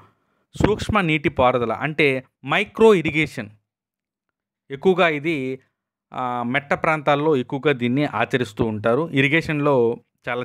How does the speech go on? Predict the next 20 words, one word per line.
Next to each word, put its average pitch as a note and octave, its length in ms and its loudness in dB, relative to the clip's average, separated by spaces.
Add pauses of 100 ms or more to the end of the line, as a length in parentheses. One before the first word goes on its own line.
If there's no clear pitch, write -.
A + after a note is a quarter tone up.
చాలా B2 140 2
ఇంపార్టెంట్ B2 460 -4
న్యాచురల్ B2+ 400 0
ఫార్మింగ్, C3+ 600 -2 (300)
తర్వాత C3+ 200 -6
మైక్రో C#3+ 380 2
ఇరిగేషన్లో C#3 760 0 (240)
ఏపీ F3 320 -2 (120)
చాలా C3+ 140 2
డెవలప్‌మెంట్స్ C#3 560 2
అనేటివి C3 360 -2
చూపించడం B2 360 2
జరిగింది. A#2+ 560 0 (960)
సుభాష్ C#3+ 400 0
పాలేకర్ C3+ 340 2
గారి A#2+ 340 -2
ఆధ్వర్యంలో B2 880 2 (280)
మనం A#2 220 -2
ఇవన్నీ A#2+ 260 0
కూడా A2+ 560 2